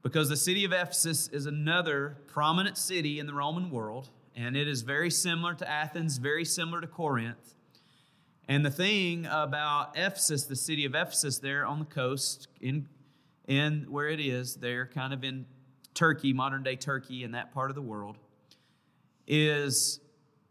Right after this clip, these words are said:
it was a very immoral city. A city filled with idols, a city filled with demons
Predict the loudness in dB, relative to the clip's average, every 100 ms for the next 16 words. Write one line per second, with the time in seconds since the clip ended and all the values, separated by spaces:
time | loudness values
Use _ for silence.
0 | -2 0 2 2 2 2 2 4 4 4
1 | 0 -6 -14 -20 _ _ _ _ -2 4
2 | 4 6 4 2 -2 -6 -14 -20 _ _
3 | _ _ _ -10 -10 _ _ _ _ _
4 | _ _ -2 2 4 6 6 4 2 -4
5 | -2 2 4 2 0 -4 -12 -6 -4 -4
6 | -10 0 4 4 2 -2 -2 -4 -4 -12
7 | _ _ _ _ _ _ _ 0 2 4
8 | 4 2 0 0 4 4 2 -2 -8 -14
9 | -20 _ _ _ _ 0 0 2 0 0
10 | -6 -12 -12 -12